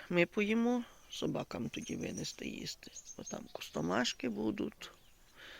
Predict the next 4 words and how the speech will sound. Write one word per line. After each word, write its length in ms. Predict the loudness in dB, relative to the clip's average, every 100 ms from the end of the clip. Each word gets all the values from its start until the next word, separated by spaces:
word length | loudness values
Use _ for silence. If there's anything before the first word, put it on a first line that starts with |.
| -18 -20 -20 -12 -4
Ось. 560 | -2 -2 -2 -4 -4 -12 -20 -20 -20 -20 -20 -20 -20 -20 -20 -20 -20 -20 -20 -20 -12 -4
Те, 100 | 2
що 200 | 4 8
ще. 340 | 8 6 0